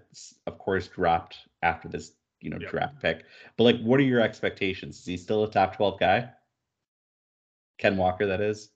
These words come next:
Speaker 1: or is he back in, or is he in R B two territory?
Speaker 2: I think he's approaching R B two territory. I just, I, I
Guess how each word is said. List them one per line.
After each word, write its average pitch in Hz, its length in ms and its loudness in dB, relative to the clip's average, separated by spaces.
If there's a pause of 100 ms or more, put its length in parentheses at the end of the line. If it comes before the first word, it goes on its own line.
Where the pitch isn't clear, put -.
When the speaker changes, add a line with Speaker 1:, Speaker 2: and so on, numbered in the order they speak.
(100)
Speaker 1:
or - 120 -6
is 87 140 -4
he 95 200 -4
back 90 320 0
in, 82 140 -6
or 92 80 0
is 92 120 -2
he 104 80 0
in 92 80 0
R 82 180 2
B 87 120 -6
two 87 260 -8
territory? - 600 -6 (640)
Speaker 2:
I 123 80 -6
think 120 160 -10
he's 104 140 -14
approaching 101 380 -16
R 92 120 -14
B 90 80 -20
two 95 140 -20
territory. 90 560 -18 (440)
I 110 80 -10
just, 101 340 -16
I, 98 320 -8
I 98 100 -16